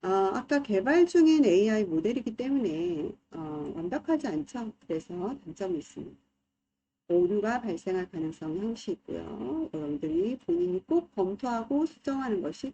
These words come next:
필수적인 거고요. 출처 확인, 신뢰성 검증 반드시 필요합니다. 또, 어, 내가 사용자가 어떠한 경험을 갖고 있느냐, 어떠한 숙련도, 이 챗지피티를 사용하는 숙련도가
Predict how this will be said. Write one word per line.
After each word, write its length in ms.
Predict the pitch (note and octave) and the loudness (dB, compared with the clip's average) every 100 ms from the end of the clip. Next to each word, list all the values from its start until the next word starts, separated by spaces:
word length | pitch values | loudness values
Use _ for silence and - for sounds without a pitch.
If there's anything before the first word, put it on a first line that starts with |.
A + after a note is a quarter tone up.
| _ | _
필수적인 760 | F4+ F4 - F4+ D#4+ F3+ F3 | 4 4 4 2 4 -2 -6
거고요. 400 | - - - B3+ - _ _ _ _ _ - | -10 -10 -8 -8 -10 _ _ _ _ _ -14
출처 340 | - B3+ - B3 | -8 -8 -4 -4
확인, 500 | A3 A3 F#3 G#3 C#4 | -4 0 2 2 0
신뢰성 520 | D4 C#4+ C#4+ B3 A3 | 0 0 -2 -8 -4
검증 460 | D4+ D4+ A#3 C#4 | -4 -2 -2 -4
반드시 460 | C#4 - D3+ - C#4 | -6 -10 -10 -10 -8
필요합니다. 580 | - D4 C#4 F3+ - - _ _ _ _ _ _ _ _ _ | -2 0 0 -6 -12 -18 _ _ _ _ _ _ _ _ _
또, 400 | F3 F3+ D4 F#4 - _ _ _ | 2 4 2 0 -8 _ _ _
어, 320 | F#4+ F#3 F#3 | -2 0 2
내가 640 | F#3+ D4 D#4 G3+ A3+ D#3+ - _ _ - | 4 4 4 -2 -2 -6 -10 _ _ -20
사용자가 1000 | - F#4+ A4 A4 G4+ D#4 C#4 F#3 G3+ D#3+ - | -4 2 6 6 6 0 0 -2 -2 -4 -6
어떠한 960 | F3 - - C4+ C#4 C#4 C#4 C4+ C#4 | -8 -8 -6 -2 -2 2 2 2 0
경험을 420 | - G3+ D4 D#4 | 0 2 4 4
갖고 320 | B3+ F3 - | 2 -4 2
있느냐, 480 | F#3 E3+ E3 D#3+ D#3+ - | 2 2 -2 -4 -8 -12
어떠한 420 | A3 F3+ F3 F#3 | -10 -4 -2 -2
숙련도, 640 | - C#4+ D4 C#4 A3 - F3+ | 4 4 6 4 -2 -4 -6
이 140 | E3+ | -8
챗지피티를 680 | - D#4+ D4+ - C#4+ C#4+ B3+ | -4 -4 -4 -2 -2 -2 -6
사용하는 480 | - D4+ D4+ C#4+ B3+ | -2 0 0 0 -2
숙련도가 800 | - D4 D4+ C#4 A3 E3 E3+ | 2 4 6 4 2 -4 -8